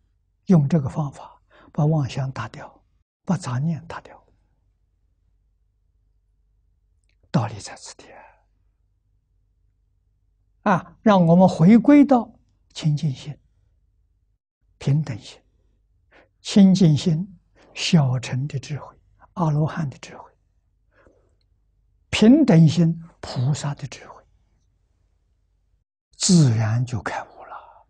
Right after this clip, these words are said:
智慧现前了。啊，所以我做这个实验，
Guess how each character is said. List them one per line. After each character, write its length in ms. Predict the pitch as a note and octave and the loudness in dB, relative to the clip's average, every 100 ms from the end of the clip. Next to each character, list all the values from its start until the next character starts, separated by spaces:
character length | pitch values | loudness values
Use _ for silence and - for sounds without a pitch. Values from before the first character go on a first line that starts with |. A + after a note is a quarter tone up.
| _ _ _ _ _ _ _ _ _ _ _ _ _ _ _ _ _ _ _ _ _ | _ _ _ _ _ _ _ _ _ _ _ _ _ _ _ _ _ _ _ _ _
智 300 | - G3 D#3+ | -2 0 0
慧 180 | G#2 C3 A#2 | -2 -6 -8
现 240 | - C3 | -10 -12
前 260 | - - - _ | -12 -20 -20 _
了。 260 | _ _ _ _ _ _ _ _ _ _ _ _ _ _ _ _ _ _ _ _ _ _ _ | _ _ _ _ _ _ _ _ _ _ _ _ _ _ _ _ _ _ _ _ _ _ _
啊， 260 | G3+ E3+ - | -2 -2 -4
所 180 | - D#3+ | 0 2
以 40 | |
我 180 | B2+ C3 | 2 0
做 180 | - D#3+ | -2 -2
这 120 | E3+ | -2
个 80 | B2+ | -4
实 180 | - A#2+ | -8 -14
验， 220 | C3 | -16